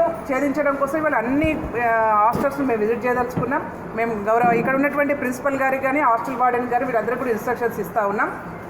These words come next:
ఈ హాస్టల్లో ఎవరు కూడా, గుర్తు తెలియని వ్యక్తులు ఎవరు వచ్చినా మీరు అలౌ చేయకండి. ఈ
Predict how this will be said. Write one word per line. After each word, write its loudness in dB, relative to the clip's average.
ఈ 0
హాస్టల్లో 2
ఎవరు 4
కూడా, 2
గుర్తు -2
తెలియని 2
వ్యక్తులు 0
ఎవరు 2
వచ్చినా 2
మీరు 2
అలౌ 2
చేయకండి. 0
ఈ -8